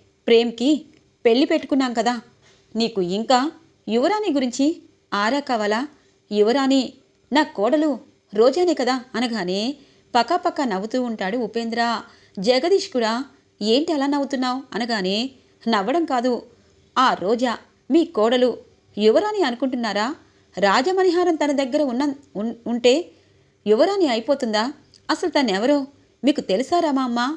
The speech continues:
అని అంటారు. "ఏ, నీకు తెలీదా?" అనగానే, "నాకు తెలుసు, తను ఎవరో కాదు, మన శత్రువు రామచంద్రయ్య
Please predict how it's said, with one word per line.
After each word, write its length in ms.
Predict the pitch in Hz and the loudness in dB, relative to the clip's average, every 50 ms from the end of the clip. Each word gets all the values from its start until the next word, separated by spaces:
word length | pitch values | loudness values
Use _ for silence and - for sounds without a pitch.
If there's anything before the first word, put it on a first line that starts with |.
| - - | -8 -6
అని 160 | - 214 254 | -4 -2 -2
అంటారు. 500 | 262 254 240 254 247 240 254 262 247 - - - _ _ _ _ - 220 | -2 -2 -4 -4 -2 0 0 0 0 -2 -6 -14 _ _ _ _ 0 2
"ఏ, 220 | 220 226 247 302 320 - - _ _ _ _ - | 4 4 4 2 -2 -8 -18 _ _ _ _ -2
నీకు 260 | 214 226 254 285 285 - | 0 2 2 2 2 0
తెలీదా?" 480 | - 285 240 226 180 202 202 233 277 294 - | 0 0 0 0 0 0 -2 -2 -6 -8 -6
అనగానే, 540 | - 233 254 240 220 185 180 180 202 240 269 - _ _ _ _ _ - | -4 -4 -4 -4 -4 -2 -2 -2 -2 -4 -6 -10 _ _ _ _ _ 0
"నాకు 200 | 294 349 339 240 | 0 2 2 0
తెలుసు, 500 | - 214 196 220 226 - - 220 - - - - _ _ _ _ _ - 262 240 | 0 0 0 0 0 -2 -2 -4 -4 -6 -14 -20 _ _ _ _ _ 0 0 2
తను 100 | 233 202 | 2 2
ఎవరో 400 | 180 180 180 185 202 240 277 262 | 0 -2 -2 0 0 0 0 0
కాదు, 360 | 262 233 214 214 208 226 - - _ _ _ _ _ _ _ - 233 | 0 -2 -2 0 -2 -2 -4 -6 _ _ _ _ _ _ _ -6 -4
మన 200 | 247 247 214 - | -4 -2 -4 -6
శత్రువు 560 | - - 202 196 - - 233 226 226 214 - - - _ _ _ _ - 233 | -6 -6 -6 -4 0 0 2 2 0 -2 -4 -10 -18 _ _ _ _ -2 0
రామచంద్రయ్య 880 | 220 226 233 285 330 370 339 - 311 262 254 240 226 220 214 233 285 | 2 4 4 4 2 2 0 0 0 0 2 2 2 2 0 0 -2